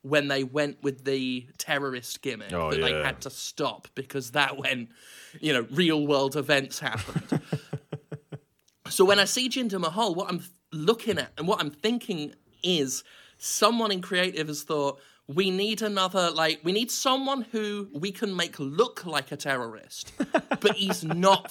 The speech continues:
Speaker 1: from the Middle East, so we can get away with hating the brown man." Like, that,
Speaker 2: Uh,
Speaker 1: that's my
Speaker 2: yeah.
Speaker 1: read on it. Um, and, and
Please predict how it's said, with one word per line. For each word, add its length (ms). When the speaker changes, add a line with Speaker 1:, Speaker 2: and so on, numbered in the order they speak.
Speaker 1:
from 380
the 40
Middle 380
East, 320
so 140
we 120
can 200
get 360
away 340
with 180
hating 420
the 140
brown 360
man." 200
Like, 240
that, 240
Speaker 2:
Uh, 100
Speaker 1:
that's 280
my 140
Speaker 2:
yeah. 180
Speaker 1:
read 380
on 200
it. 160
Um, 340
and, 180
and 360